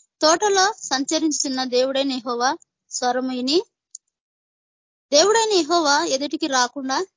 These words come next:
చెట్ల మధ్యను దాగుకొనగా." తిన్-, ఆమె ఇప్పుడు అవ్వ తిన్నప్పుడు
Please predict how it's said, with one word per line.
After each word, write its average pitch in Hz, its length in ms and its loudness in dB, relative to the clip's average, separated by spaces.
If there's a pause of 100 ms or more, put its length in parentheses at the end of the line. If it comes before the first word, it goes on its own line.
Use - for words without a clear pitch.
(140)
చెట్ల 302 260 0
మధ్యను 285 540 -2 (380)
దాగుకొనగా." 247 1000 -2 (840)
తిన్-, 285 220 -6 (140)
ఆమె 302 220 0
ఇప్పుడు 294 280 -10 (1300)
అవ్వ 302 140 0
తిన్నప్పుడు 311 720 0